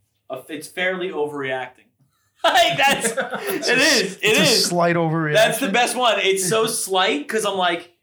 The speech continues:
Speaker 1: everybody does it now, and
Speaker 2: Yeah.
Speaker 1: the guy deserves more. He's an elite quarterback, but
Speaker 2: I mean, there's nothing there.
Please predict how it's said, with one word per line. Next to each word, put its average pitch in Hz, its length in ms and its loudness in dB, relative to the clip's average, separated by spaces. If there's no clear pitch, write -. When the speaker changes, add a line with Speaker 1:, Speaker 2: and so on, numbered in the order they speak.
Speaker 1:
everybody 196 520 -4
does 131 200 -4
it - 100 -16
now, 113 340 -12
and 143 140 -4
Speaker 2:
Yeah. 117 200 -4
Speaker 1:
the 147 120 -6
guy 202 220 -2
deserves 160 400 -6
more. 170 340 -6
He's 135 160 -14
an 143 100 -12
elite 190 320 -8
quarterback, 135 560 -8
but 143 420 -4
Speaker 2:
I 131 40 -14
mean, 120 120 -12
there's 107 160 -14
nothing 110 320 -12
there. 95 340 -16